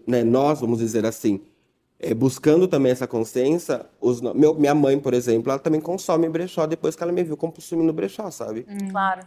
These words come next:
Speaker 1: Então você vai educando os seus ancestrais também, assim, e
Speaker 2: Sim.
Speaker 1: assim vai indo, né? Então é um processo lento, é um processo que exige, é, que as pessoas falem sobre e as demais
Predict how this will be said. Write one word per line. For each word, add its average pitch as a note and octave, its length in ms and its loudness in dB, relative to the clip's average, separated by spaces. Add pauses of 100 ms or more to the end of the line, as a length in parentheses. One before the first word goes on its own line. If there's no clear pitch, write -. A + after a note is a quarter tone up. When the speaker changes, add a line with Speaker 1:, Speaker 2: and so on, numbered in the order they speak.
(100)
Speaker 1:
Então A#2+ 300 2
você C3+ 340 2
vai C#3 280 2
educando E3 560 2
os E3+ 60 -4
seus C3 200 -2
ancestrais A#2 680 -4
também, G#2+ 260 -2
assim, G#2+ 220 -6
e - 20 0
Speaker 2:
Sim. D3 80 0
Speaker 1:
assim E3 260 2
vai E3+ 220 0
indo, D3 280 0
né? A2 140 -4
Então A2 320 -4 (480)
é B2 100 0
um C#3+ 120 4
processo D3+ 400 0
lento, A#2+ 500 4 (320)
é B2+ 80 0
um C#3+ 80 4
processo D3 380 0
que D#3 100 0
exige, D3+ 500 4 (280)
é, A#2 500 4 (120)
que C3+ 80 0
as B2+ 120 -2
pessoas E3 840 0 (640)
falem E3+ 500 2
sobre C#3+ 480 4
e C#3 160 4
as C#3 160 2
demais C3 840 0